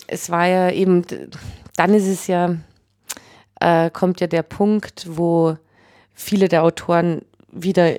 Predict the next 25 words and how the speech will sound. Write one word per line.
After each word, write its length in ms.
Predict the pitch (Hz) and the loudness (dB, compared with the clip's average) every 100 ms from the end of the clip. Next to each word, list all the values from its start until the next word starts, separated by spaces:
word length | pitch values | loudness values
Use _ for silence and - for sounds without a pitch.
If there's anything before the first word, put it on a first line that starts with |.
| - - | -6 -10
nach 180 | - 160 | -8 -2
hinten 360 | - 240 240 | 0 0 2
rutschen 460 | 208 190 220 - 233 | 0 2 -2 0 0
sozusagen, 720 | 214 202 - 190 190 185 196 | 0 -4 -4 -4 0 2 2
weil 140 | 170 165 | 2 2
jetzt 260 | 165 - - | 0 -6 -4
kommt 300 | 170 160 - | -4 -4 -2
auch 180 | 160 | -2
der 160 | - 156 | -2 -4
Regisseur 500 | 151 151 - 180 185 | -4 -4 0 4 4
und 180 | - 170 | 2 0
der 260 | 170 156 - | 0 0 -2
Andreas 440 | 170 160 170 - | -4 0 0 0
hat 140 | 160 - | -6 -4
ja, 260 | 160 151 156 - - | -2 -2 -4 -12 -12
ähm, 500 | - 156 151 147 147 - | -4 -2 -2 -4 -6 -6
den 140 | 160 156 | -2 0
Martin 300 | 151 170 - | 2 0 2
Ambrosch 360 | 196 190 190 | 2 2 0
dann 100 | - | 0
auch 160 | 165 - | -2 -2
mitgebracht 480 | 180 - 175 165 - | -4 -2 -4 -4 -4
als 140 | 160 | -8
Creative 360 | - 160 156 165 | -4 -4 -4 -8
Producer. 580 | - 160 202 - 165 | -8 -4 -4 -2 -6